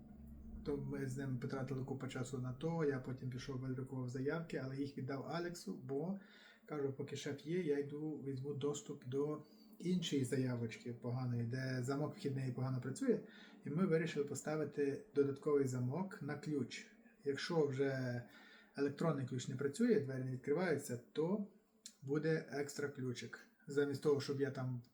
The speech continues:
сверлив дірки, щось там шпортав ключиком, відкривав вручну, це трошечки треба забавитись. А ключ. І ми оце збавились теж.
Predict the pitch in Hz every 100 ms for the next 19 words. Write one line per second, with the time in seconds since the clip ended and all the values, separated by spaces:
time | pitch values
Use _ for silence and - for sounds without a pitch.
0 | 131 131 - - 139 135 120 151 214 214
1 | - 190 - 139 - 127 - 147 143 135
2 | 131 127 - - - - 180 220 208 160
3 | 147 139 131 143 139 139 127 127 127 -
4 | - - - - 160 131 117 131 143 -
5 | 202 202 - 143 - 143 - - 127 139
6 | 135 139 202 175 160 - - - - -
7 | - - 214 240 - - 139 123 - -
8 | _ _ _ - - _ - 196 196 190
9 | 151 147 147 139 147 139 131 131 131 127
10 | - 131 120 - - -